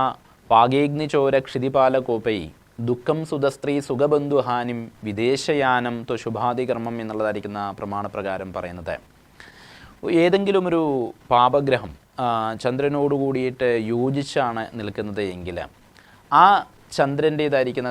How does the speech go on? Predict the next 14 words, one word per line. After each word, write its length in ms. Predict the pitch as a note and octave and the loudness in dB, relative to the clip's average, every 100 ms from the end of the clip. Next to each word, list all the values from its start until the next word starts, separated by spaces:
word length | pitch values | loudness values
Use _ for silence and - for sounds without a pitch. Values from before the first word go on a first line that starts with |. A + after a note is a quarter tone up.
| A2+ | -4
ദശാകാലത്തിൽ 680 | G#2 A#2+ A#2+ A#2 A2+ G#2+ G#2 G#2 - A2 | -6 -6 -4 -2 -2 -2 -4 -6 -4 -2
അഗ്നി, 420 | A2+ A2 A#2+ A#2 A2 - - - | -2 -2 -4 -4 -8 -12 -4 0
കള്ളന്മാർ, 600 | G#2 A2 A#2+ A#2 G#2+ G#2 G2+ F#2+ | 2 0 0 -2 -2 -2 -4 -4
രാജാവ് 640 | G2+ G2 A#2 A2 A#2+ G#2+ G2 F#2+ A#2+ | -4 -2 -4 -2 -2 -2 -4 -8 -6
ഇവരിൽ 220 | C3 C3+ | -4 -4
നിന്ന് 240 | B2 A2+ A2+ A2 | -6 -8 -8 -8
ദുഃഖങ്ങളും 540 | G#2 - C#3+ G#2 F2+ E2 _ _ - - - D3 | -10 -8 -8 -6 -8 -10 _ _ -20 -20 -6 10
ഭാര്യാപുത്രാദികൾക്കും 1200 | D#3 D#3+ F3+ G3+ F#3+ F3 E3+ D#3+ D#3 C#3+ C#3 C#3 B2 | 12 12 12 8 6 4 6 6 2 2 0 -4 -4
ബന്ധുക്കൾക്കും 720 | A2+ A#2 C#3 D3+ C#3+ C3 B2 A#2+ A#2 | -4 -4 -4 0 0 0 -4 -6 -8
സുഖത്തിനുമെല്ലാം 720 | B2 B2 C3+ D3 C3+ A#2+ A#2 A2 | -4 -4 -4 -4 -2 0 0 -2
തന്നെ 180 | A2 G#2+ F2+ | -6 -6 -4
ഹാനി 300 | G#2+ B2 C#3+ C3+ | -4 -2 -2 -4
സംഭവിക്കുകയും 760 | G#2+ G2 G#2+ - G2+ F#2+ F#2 F2 - - - A#2 | -6 -6 -8 -8 -6 -6 -8 -12 -18 -20 0 2
അന്യദേശവാസവും 1120 | C3+ D3+ E3 D3+ C3+ - A#2+ G#2 G2+ G2 F#2+ | 2 2 2 4 4 2 -4 -4 -6 -8 -8